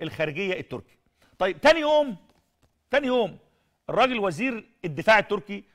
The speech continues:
خلوصي أكار طلع وقال نفس الكلام، الدولة المصرية محترمة، الدولة المصرية دولة راسخة.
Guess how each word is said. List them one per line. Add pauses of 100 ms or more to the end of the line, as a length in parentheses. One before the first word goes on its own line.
خلوصي
أكار (420)
طلع
وقال
نفس
الكلام، (120)
الدولة
المصرية
محترمة، (760)
الدولة
المصرية (320)
دولة
راسخة.